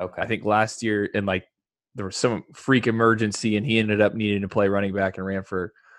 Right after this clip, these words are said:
Speaker 2: uh, a bunch of yards. But, man, if you go up there, up and down the two deep, it is, like, a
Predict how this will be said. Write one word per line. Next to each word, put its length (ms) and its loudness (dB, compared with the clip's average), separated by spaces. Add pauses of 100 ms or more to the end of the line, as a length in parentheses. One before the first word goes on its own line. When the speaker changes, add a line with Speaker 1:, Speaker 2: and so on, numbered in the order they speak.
(220)
Speaker 2:
uh, 120 0
a 40 0
bunch 280 -2
of 40 -2
yards. 240 2
But, 200 -10
man, 180 2
if 120 -4
you 80 0
go 100 6
up 100 2
there, 240 2 (240)
up 140 2
and 100 -4
down 220 2
the 60 -6
two 260 -4
deep, 260 -4
it 100 -4
is, 160 -4
like, 400 -2 (540)
a 180 -4